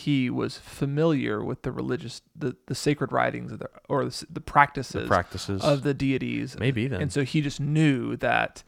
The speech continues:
Speaker 1: these are the common practices, the common promises of each of the major religions in this time. And so he's using
Speaker 2: Yeah.
Speaker 1: them to,
Speaker 2: It's
Speaker 1: like
Speaker 2: also, like, sacrifice wasn't unknown to that, to
Speaker 1: That's right.
Speaker 2: other cultures.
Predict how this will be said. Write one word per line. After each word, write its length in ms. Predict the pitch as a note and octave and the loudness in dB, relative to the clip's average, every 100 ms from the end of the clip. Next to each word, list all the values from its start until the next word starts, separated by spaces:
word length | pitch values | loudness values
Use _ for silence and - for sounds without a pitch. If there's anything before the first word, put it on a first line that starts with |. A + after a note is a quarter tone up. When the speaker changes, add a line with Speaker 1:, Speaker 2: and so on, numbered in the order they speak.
| - - - - | -20 -20 -14 4
Speaker 1:
these 180 | D3+ D3+ | 4 4
are 40 | |
the 100 | C#3 | 0
common 460 | - D3 D#3+ C3+ B2+ | 0 2 2 -2 -2
practices, 540 | - D3+ - - C#3+ | 4 4 4 -4 -2
the 60 | C3 | -4
common 300 | - B2+ A2 | -4 -4 -2
promises 480 | - C3 C3 - B2 | 2 2 0 -6 -4
of 100 | C#3+ | -2
each 180 | D3+ - | -2 -4
of 40 | |
the 60 | B2 | -6
major 240 | A#2+ B2 | -6 -6
religions 380 | A2 A#2+ - A2 | -6 -6 -6 -8
in 40 | |
this 120 | A2 - | -10 -8
time. 340 | A#2+ A2+ A#2 | -4 -4 -4
And 80 | B2+ | -8
so 120 | B2 | -8
he's 240 | B2+ B2+ C#3 | -4 -4 0
using 340 | D#3 E3 D3 | 4 4 6
Speaker 2:
Yeah. 220 | A#2+ F#2+ | 6 6
Speaker 1:
them 300 | B1+ B1 - | 4 -2 -10
to, 140 | - D3+ | -2 2
Speaker 2:
It's 60 | E3 | 8
Speaker 1:
like 80 | |
Speaker 2:
also, 260 | G3+ - C#3 | 8 8 4
like, 300 | A2+ G#2 - _ _ | 6 2 -2 _ _
sacrifice 640 | - D3+ D3 A#2+ A#2 G#2+ - | 0 2 2 0 0 0 2
wasn't 260 | G#2 G2+ - | 2 2 -2
unknown 600 | F#2+ F2+ F#2 G#2 F2+ F#2 | -2 0 0 2 0 -2
to 80 | |
that, 280 | F2 F2+ - C#3 | 0 0 -2 0
to 80 | |
Speaker 1:
That's 120 | B2 - | 0 4
right. 60 | |
Speaker 2:
other 140 | G#2+ G2 | 4 2
cultures. 680 | - A2 - D#2 D#2+ - | 4 4 4 -2 -2 -6